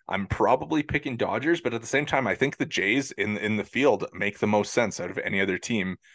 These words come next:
uh, whether, you know, whether it's the Cubs or the Angels. Like, I mean, I, I just think that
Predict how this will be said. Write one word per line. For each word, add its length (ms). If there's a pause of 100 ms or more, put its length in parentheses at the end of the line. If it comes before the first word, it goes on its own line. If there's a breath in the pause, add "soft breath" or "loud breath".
(400 soft breath)
uh, 240
whether, 420
you 140
know, 80
whether 220
it's 100
the 100
Cubs 300
or 100
the 140
Angels. 340
Like, 160
I 40
mean, 120
I, 140 (100)
I 120
just 320
think 300
that 360